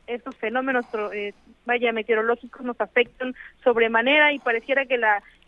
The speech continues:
que el gobierno del estado solamente le interesa, pues, vaya, solicitar la declaratoria de emergencia, porque inclusive el día de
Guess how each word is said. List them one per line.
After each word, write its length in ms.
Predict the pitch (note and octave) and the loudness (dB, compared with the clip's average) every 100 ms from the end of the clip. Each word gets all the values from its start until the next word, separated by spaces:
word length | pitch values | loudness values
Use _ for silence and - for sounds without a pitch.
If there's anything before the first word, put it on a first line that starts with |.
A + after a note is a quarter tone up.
| _ | _
que 60 | A#3 | -4
el 80 | |
gobierno 460 | A3+ A3+ B3+ C4 C4 | -4 -2 -2 0 0
del 140 | A#3+ | 0
estado 300 | A3 - B3+ | -2 -2 -2
solamente 440 | C4 B3+ B3 B3 B3+ | -2 -4 -4 -4 -4
le 100 | A#3 | -4
interesa, 720 | A3+ A#3+ A3+ A#3+ A#3 C4 A#3+ - _ _ _ | -4 0 4 4 2 -4 -4 -8 _ _ _
pues, 140 | A3+ G#3+ _ _ _ _ | -20 -20 _ _ _ _
vaya, 360 | A#3+ A#3+ A3+ G3+ | -4 -2 -4 -4
solicitar 440 | B3 A#3 A#3+ B3 B3+ | -6 -6 -2 2 4
la 160 | B3+ | 4
declaratoria 500 | A3+ A3 G#3+ G#3 A#3+ | 2 2 0 2 0
de 80 | B3 | 0
emergencia, 560 | A3+ G#3 G#3 D4 D#4+ D#4 | 0 -4 -4 -6 -2 -2
porque 260 | A#3+ A#3+ | -2 0
inclusive 640 | A3 G#3+ A#3 A#3 C#4+ D4 C4 | -2 -2 -4 -4 0 6 6
el 80 | A#3 | 6
día 160 | C4 | 6
de 340 | B3+ A#3 G#3+ | 8 6 4